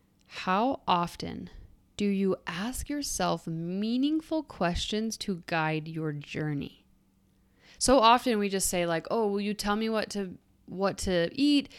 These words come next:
Tell me what to do," all of these things without any regard to, like, my own unique situations. And what if you started asking yourself some meaningful questions to help guide your own journey?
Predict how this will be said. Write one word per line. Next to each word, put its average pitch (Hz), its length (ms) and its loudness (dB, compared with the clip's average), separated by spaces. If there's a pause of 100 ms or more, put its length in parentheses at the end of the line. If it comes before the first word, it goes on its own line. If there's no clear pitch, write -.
(120)
Tell 214 160 4
me 226 100 6
what 202 200 6
to 208 80 0
do," 262 340 8
all 214 180 6
of 214 80 2
these 214 220 0
things 202 320 2
without 214 340 4
any 240 180 2
regard 190 360 2
to, 196 80 -6
like, 180 160 2
my 165 200 0
own 190 360 0 (300)
unique 185 320 0
situations. 165 880 -2 (840)
And 220 100 0
what 254 100 6
if 294 100 2
you 349 80 8
started 208 360 6
asking 226 480 2
yourself 175 440 2
some 190 280 0
meaningful 208 480 -2
questions 330 640 -2
to 202 140 2
help 180 320 2
guide 165 300 2
your 160 220 -2
own 156 320 -4
journey? 147 540 -8